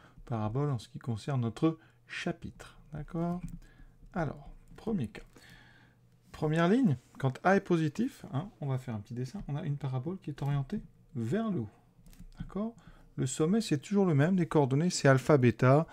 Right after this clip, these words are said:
On a appris, donc je rappelle, alpha, c'est moins b sur deux a. Et quand A est négatif, la parabole est inversée. Ensuite,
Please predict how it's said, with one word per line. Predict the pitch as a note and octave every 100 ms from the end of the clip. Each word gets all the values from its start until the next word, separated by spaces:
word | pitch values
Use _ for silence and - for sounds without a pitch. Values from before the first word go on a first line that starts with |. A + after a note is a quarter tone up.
| - - -
On | B2+ B2
a | A#2
appris, | G#2+ - D#3+ F3+ - - - -
donc | B2 C3+
je |
rappelle, | A#2 G#2 C#3+ C3
alpha, | A#2 - C3+ D3+
c'est | - C#3
moins | B2+ B2 A#2+ A2
b | A#2 D#3 E3
sur | - E3+ F3+ F3 - - - -
deux | C#3 C#3+ A3+ A3
a. | C3 F#2 - _ _ _ _ - _ _ _ _ - - - -
Et | A2+
quand | D3 D3 -
A | C#3
est | C#3
négatif, | B2+ A#2 G#2+ F3 G3 -
la | C3
parabole | - A2+ A#2 D#3+ F#3+ - -
est | E3 - -
inversée. | E3 G3 G3 F3+ - - - - - - - - - - - _ - - - - - - -
Ensuite, | - F#3+ - - -